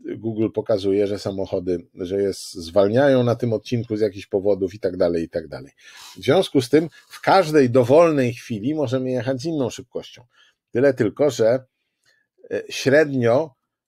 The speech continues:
pokonamy tę drogę, te dziesięć kilometrów, e, siedem i trzy dziesiąte kilometra, e, w czasie dziesięciu minut, czyli ze średnią szybkością czterdziestu trzech i osiem dziesiątych kilometra na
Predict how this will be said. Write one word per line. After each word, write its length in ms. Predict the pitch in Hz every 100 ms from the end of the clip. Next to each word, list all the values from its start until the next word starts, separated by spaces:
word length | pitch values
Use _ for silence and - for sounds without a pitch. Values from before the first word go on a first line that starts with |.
| -
pokonamy 680 | 123 120 127 131 139 123 110
tę 260 | 110 104
drogę, 560 | 104 101 80 90 120 135 _
te 140 | - 98
dziesięć 380 | 120 123 110
kilometrów, 560 | - 117 98 98 - - 107 101 95 95 95
e, 40 |
siedem 340 | 90 135 120 110
i 60 |
trzy 160 | 95 120
dziesiąte 420 | 113 - 120 110
kilometra, 640 | 101 104 95 87 - 135 135 _ _ _ _ 226
e, 340 | 104 104 -
w 60 | -
czasie 320 | - 120 120
dziesięciu 440 | 104 98 120 - 98
minut, 320 | 113 170 165 _ _ -
czyli 400 | 131 147 139 104
ze 160 | 127
średnią 500 | 120 123 135 135 143
szybkością 680 | 123 123 - 113 - - 117 120 - _ _ -
czterdziestu 600 | - 113 113 117 - 117
trzech 440 | - 107 101 - _ _ _ -
i 120 | 98
osiem 400 | 107 - 113 107
dziesiątych 600 | 110 - 92 82 87 - _ _ _ _ -
kilometra 600 | 101 104 95 82 101 92
na 220 | 82 80